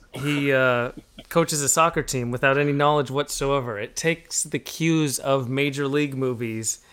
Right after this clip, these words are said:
and makes it into a super heartwarming idea of life gives you lemons, make lemonade. And Jason Sudeikis is absolutely amazing as Ted Lasso, and the entire cast actually is developed.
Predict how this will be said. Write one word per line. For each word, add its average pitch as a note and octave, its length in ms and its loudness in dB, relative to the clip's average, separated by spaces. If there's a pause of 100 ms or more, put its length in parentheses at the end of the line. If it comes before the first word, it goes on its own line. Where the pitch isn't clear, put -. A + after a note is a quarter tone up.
(200)
and C3 220 0
makes C#3 260 -2
it C3+ 80 -4
into C3 300 -2
a A#2 60 -2
super D#3+ 680 0 (360)
heartwarming B2 1000 0 (300)
idea B2+ 520 0
of A2 140 -6
life C3 320 2
gives C3 320 -4
you C3+ 80 -2
lemons, A#2+ 580 -4
make B2 300 -6
lemonade. B2 600 0 (480)
And B2+ 140 -2
Jason C#3+ 300 2
Sudeikis C3+ 560 0
is A#2 160 -4
absolutely C#3 540 0
amazing D3+ 420 0
as C3 180 -2
Ted C#3 220 -2
Lasso, C#3 480 2
and B2+ 180 0
the B2 40 -2
entire B2 340 0
cast D3 500 -2
actually C#3+ 680 -2 (360)
is D3+ 200 0
developed. D3 580 0